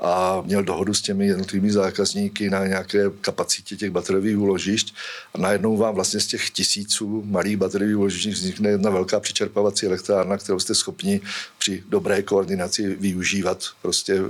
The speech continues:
ku prospěchu té sítě a samozřejmě i, eh, kvůli ekonomickému benefitu, protože ty rozdíly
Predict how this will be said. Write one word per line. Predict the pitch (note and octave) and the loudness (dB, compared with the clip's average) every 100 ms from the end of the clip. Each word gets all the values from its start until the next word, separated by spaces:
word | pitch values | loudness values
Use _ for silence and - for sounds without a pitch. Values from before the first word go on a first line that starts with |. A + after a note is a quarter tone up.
| G2+ | -4
ku | G2 | -6
prospěchu | E2 F2+ - - | -4 -4 -4 -4
té | G2+ G2 | 0 2
sítě | - F#2 - G2 | 0 -2 -2 0
a | F2+ | 0
samozřejmě | F#2+ F2+ F#2 F#2+ F#2 | 0 -2 0 0 0
i, | F2 E2+ | -2 -6
eh, | - - - - F2 F2 F2+ | -6 -6 -8 -2 2 2 2
kvůli | A#2 G2 F#2 | -2 -2 0
ekonomickému | F2 G2 F#2 F#2 - F#2+ | 0 0 0 -2 -2 -4
benefitu, | F#2 E2+ - F#2 F2 | -4 -4 -4 -4 -6
protože | - F#2 | -2 -2
ty | - | 0
rozdíly | F#2 D#2+ D#2+ F#2 F2+ F2+ | 0 0 -2 -2 -2 -4